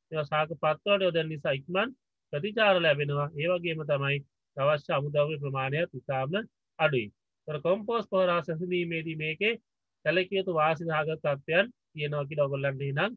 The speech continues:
පැහැදිලි. හතරවෙනි කොටස බලන්න. මෑ-, මෑත අතීතයේ කාබනික පොහොර භාවිතය අඩුවීමට හේතු කරුණු තුනක් ලියන්න. අපි දන්නවා දුවේ පුතේ දැන් මේ කාබනික පොහොර භාවිතය ඉතාමත්ම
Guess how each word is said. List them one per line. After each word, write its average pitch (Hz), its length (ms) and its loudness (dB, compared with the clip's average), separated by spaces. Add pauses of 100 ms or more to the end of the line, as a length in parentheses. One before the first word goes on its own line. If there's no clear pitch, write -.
පැහැදිලි. 113 480 -2 (2500)
හතරවෙනි 247 320 2
කොටස 190 220 4
බලන්න. 151 380 4 (440)
මෑ-, 147 200 0 (360)
මෑත 175 280 4
අතීතයේ 202 540 2
කාබනික 185 500 0 (460)
පොහොර 175 240 4
භාවිතය 170 460 2
අඩුවීමට 196 600 2 (140)
හේතු 175 380 -2
කරුණු 175 340 0
තුනක් 196 320 2
ලියන්න. 143 300 0 (440)
අපි 185 160 -2
දන්නවා 202 380 2
දුවේ 175 240 2
පුතේ 170 260 0
දැන් 180 200 0
මේ 185 160 -2
කාබනික 175 500 0
පොහොර 170 280 -2
භාවිතය 160 440 0
ඉතාමත්ම 170 640 -2